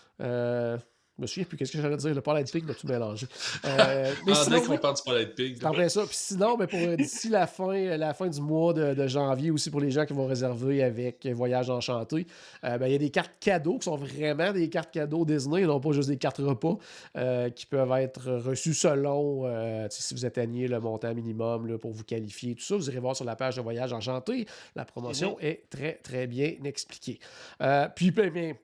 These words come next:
Speaker 1: pour les gens qui espéraient le retour du plan repas en deux mille vingt-trois, on peut <laughs> penser qu'en tout cas, avant septembre, euh, ça sera pas
Speaker 2: Regarde
Speaker 1: là,
Speaker 2: mal.
Speaker 1: là, si, s'ils sont en train de, d'émettre des cartes comme ça, repas pour, euh, pour les gens, là.
Speaker 3: Je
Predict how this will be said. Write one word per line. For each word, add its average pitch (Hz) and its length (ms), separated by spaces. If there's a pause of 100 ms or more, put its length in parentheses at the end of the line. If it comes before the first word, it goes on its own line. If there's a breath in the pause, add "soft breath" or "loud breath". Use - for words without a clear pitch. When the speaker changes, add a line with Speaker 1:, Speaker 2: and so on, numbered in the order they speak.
(440)
Speaker 1:
pour 175 180
les 180 160
gens 190 220
qui 160 240
espéraient 156 960
le 147 100
retour 151 380
du 135 80
plan 135 200
repas 127 200
en 160 60
deux 143 100
mille 139 160
vingt-trois, 127 680 (280)
on 110 140
peut 139 140
<laughs> - 120
penser 156 440
qu'en 170 140
tout - 240
cas, 180 100
avant 147 200
septembre, 143 760
euh, 120 200 (680 loud breath)
ça - 160
sera 127 220
pas 147 180
Speaker 2:
Regarde 139 120
Speaker 1:
là, 156 40
Speaker 2:
mal. 339 220
Speaker 1:
là, 285 80
si, 160 320
s'ils 147 200
sont 151 220
en 135 160
train 147 300
de, 143 160
d'émettre 139 340
des 139 220
cartes - 340
comme 143 180
ça, 165 140
repas 143 600
pour, 127 260
euh, 120 80
pour 123 160
les 123 160
gens, 143 240
là. 139 220 (1300 soft breath)
Speaker 3:
Je - 80